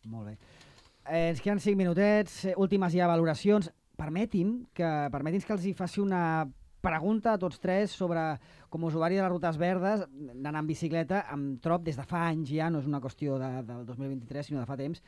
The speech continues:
que és que no llegeixo bé els cartells de les rutes verdes. Jo no sé si això, bueno, si quan vostè estava a la conselleria ho va trobar oportú abordar-ho, com està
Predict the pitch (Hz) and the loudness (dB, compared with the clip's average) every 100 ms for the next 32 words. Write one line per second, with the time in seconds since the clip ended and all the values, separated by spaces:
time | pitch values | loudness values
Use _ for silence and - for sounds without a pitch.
0 | - - - - 170 180 180 269 240 160 | -20 -20 -14 -8 -4 -2 4 6 6 4
1 | 175 165 - 156 143 196 131 - - - | 2 0 -2 -8 -2 -2 -2 -8 -18 -20
2 | - 170 156 151 151 147 143 247 170 117 | -18 -6 -2 -2 -2 -2 2 2 0 -4
3 | - - - - - - - 147 180 220 | -8 -16 -20 -20 -20 -18 -16 -2 0 2
4 | 233 180 143 160 147 123 - 147 139 156 | 2 0 -2 -2 -2 -4 -8 -10 -8 -6
5 | 240 170 - 147 151 139 147 180 165 160 | -6 -6 -6 -4 -4 -4 -2 2 2 0
6 | 160 156 156 165 165 165 165 160 160 160 | -2 -2 -2 0 0 2 2 2 2 0
7 | 160 156 147 151 160 147 151 165 160 175 | -2 -4 -4 -2 0 -2 -2 -2 0 2
8 | 202 202 202 170 160 151 - | 4 6 4 2 -4 -4 0